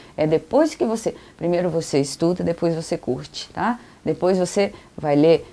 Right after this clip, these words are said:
o que você quiser. Você pode ler até em sa-, entrar em qualquer site de sacanagem, pode fazer o que você quiser, a vida é sua. É, então, até lá, você vai estudar, certo? Então, até esse momento de sacrifício,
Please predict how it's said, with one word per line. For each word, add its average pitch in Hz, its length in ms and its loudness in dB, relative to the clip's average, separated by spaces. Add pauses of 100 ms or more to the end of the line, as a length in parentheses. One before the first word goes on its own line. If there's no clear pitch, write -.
o - 80 -6
que 202 160 -2
você 220 320 2
quiser. 185 300 4
Você 151 140 0
pode 143 260 -2
ler 151 200 4
até 160 260 -4
em 220 80 0
sa-, - 260 -2
entrar 165 380 -2
em 165 60 -2
qualquer 151 320 -2
site 113 260 -2
de - 60 -18
sacanagem, 165 1000 0
pode - 260 -6
fazer 170 220 -2
o - 20 -6
que - 100 -14
você - 140 -6
quiser, 175 520 -2 (600)
a - 40 -4
vida 208 160 0
é - 20 -2
sua. 160 320 -4 (440)
É, 175 320 0
então, 196 440 2 (280)
até 240 420 4
lá, 185 400 4 (140)
você 165 280 -2
vai 156 380 0
estudar, 190 600 -6 (220)
certo? 185 320 2
Então, 175 400 0
até 196 480 -2
esse - 240 -4
momento 175 360 -4
de 165 60 -10
sacrifício, 190 880 -2